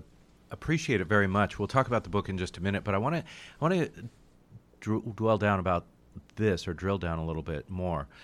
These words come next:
So is there a certification for people wanting to be a mentor coach, or is there a certification for people who wanna be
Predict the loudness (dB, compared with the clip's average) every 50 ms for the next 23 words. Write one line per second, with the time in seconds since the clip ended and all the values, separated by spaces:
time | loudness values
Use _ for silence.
0 | -20 -20 -8 0 4 4 4 4 2 -2 -12 _ _ _ -20 _ -2 -2 0 2
1 | 2 2 2 0 0 0 0 -2 -2 -2 -4 -8 -10 -6 -4 -4 -4 -4 -4 -6
2 | -6 -8 -8 -8 -6 -6 -4 -2 -4 -2 -2 -2 0 0 0 0 -2 -4 -6 -6
3 | -4 -2 -2 0 0 -2 -2 -4 -4 -4 -6 -8 -6 -4 -4 -4 -4 -6 -8 -8
4 | -4 -2 0 0 0 0 0 0 -2 -2 -4 -4 -4 -4 -6 -8 -8 -6 -4 -4
5 | -4 -4 -6 -8 -8 -8 -8 -8 -10 -8 -8 -8 -6 -4 -2 -4 -4 -6 -10 -16
6 | -20 -20 -20 -8 -4 0 2 4 4 4 2 0 -2 -2 -2 0 0 0 0 -2